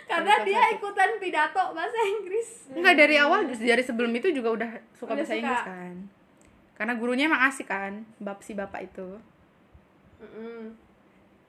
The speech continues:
Speaker 2: Terus S M A. S M A kan masuk bahasa nih, satu kelas sama Delta. Suka bahasa Inggris masih suka. Terus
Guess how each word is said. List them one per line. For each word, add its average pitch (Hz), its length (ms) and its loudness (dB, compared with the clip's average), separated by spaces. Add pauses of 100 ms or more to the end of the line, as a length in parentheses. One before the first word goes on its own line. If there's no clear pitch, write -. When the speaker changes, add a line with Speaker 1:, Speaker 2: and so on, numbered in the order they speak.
(1300)
Speaker 2:
Terus 294 480 -6
S 208 280 -14
M 208 340 -14
A. 269 220 -14 (1800)
S 220 200 -18
M 214 120 -6
A 226 120 -8
kan 370 160 -2
masuk 302 260 -2
bahasa 208 320 -4
nih, 302 160 -4
satu 214 300 -12
kelas 202 200 -16
sama 202 200 -12
Delta. 190 480 -12 (800)
Suka 233 880 -8 (880)
bahasa 208 220 -8
Inggris 214 320 -6
masih 214 280 -10
suka. 196 640 -20
Terus - 240 -14